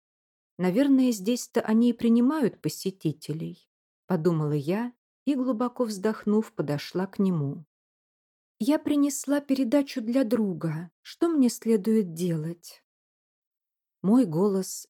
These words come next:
эхом отразился от потолка и растворился в воздухе огромного зала. «Передачу?»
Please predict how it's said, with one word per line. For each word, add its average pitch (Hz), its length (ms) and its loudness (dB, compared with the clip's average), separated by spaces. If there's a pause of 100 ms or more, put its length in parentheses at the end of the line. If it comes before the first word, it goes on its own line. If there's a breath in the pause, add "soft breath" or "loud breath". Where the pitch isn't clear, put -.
эхом 220 480 -2
отразился 180 800 -4
от 156 120 -8
потолка 175 760 -4 (120)
и 262 80 -2
растворился 185 960 -4
в 143 160 -6
воздухе 175 480 -4
огромного 165 680 -2
зала. 151 600 -6 (1400)
«Передачу?» 185 800 2